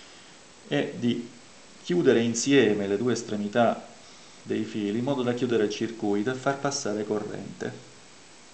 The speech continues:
Quello che si nota al passaggio della corrente è che l'ago viene riorientato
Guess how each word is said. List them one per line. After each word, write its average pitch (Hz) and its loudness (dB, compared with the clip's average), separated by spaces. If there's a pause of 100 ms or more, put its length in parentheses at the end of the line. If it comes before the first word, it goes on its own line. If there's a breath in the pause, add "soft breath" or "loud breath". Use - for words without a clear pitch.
(2250)
Quello 110 -4
che 123 0
si 156 -4
nota 175 0
al 117 -2
passaggio 113 -2
della 131 2
corrente 190 -2
è 175 -4
che 127 0
l'ago 131 2
viene 120 0
riorientato 117 0